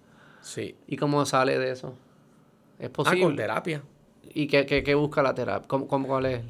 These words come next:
Speaker 2: la filosofía?
Speaker 1: Pues una terapia que más funciona, es lo que llaman el gold standard, que es la medida dorada, porque es la que más funciona, es la terapia de exposición. La terapia de exposición es que tú te vas a exponer a lo que tú le tienes miedo, en el caso del lagartijo,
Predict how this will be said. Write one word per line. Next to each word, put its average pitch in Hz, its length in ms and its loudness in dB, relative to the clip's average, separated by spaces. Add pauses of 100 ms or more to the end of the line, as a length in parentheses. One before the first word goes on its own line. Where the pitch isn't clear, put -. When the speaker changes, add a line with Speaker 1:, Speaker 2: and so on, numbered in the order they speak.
(120)
Speaker 2:
la 123 140 -2
filosofía? - 380 -6
Speaker 1:
Pues 117 140 2
una 202 260 2
terapia 202 440 2
que 160 160 0
más 147 400 -2
funciona, 156 640 -2 (100)
es 120 80 -2
lo 143 100 -2
que 147 120 -2
llaman 147 220 -2
el 110 120 -6
gold 135 220 -4
standard, 135 480 -6
que 120 100 -8
es 120 40 -4
la 123 100 -4
medida 117 380 -4
dorada, 123 420 -2
porque 101 160 -8
es 110 40 -4
la 120 80 -6
que 117 80 -10
más 117 140 -10
funciona, 135 380 -4
es 120 40 -6
la 120 140 -4
terapia 110 340 -4
de 120 60 -6
exposición. - 520 -10 (960)
La 110 100 -6
terapia 110 320 -4
de - 20 -2
exposición 160 440 -4
es 175 40 -6
que 135 100 -6
tú - 140 -10
te 117 100 -6
vas 131 220 -6
a 147 60 0
exponer 139 600 -4 (720)
a 120 140 -2
lo 104 160 -8
que - 100 -10
tú 104 140 -8
le 135 80 -2
tienes 139 220 -6
miedo, 123 400 -2
en 110 80 -6
el 98 60 -8
caso 120 260 -4
del 123 100 0
lagartijo, 120 680 -4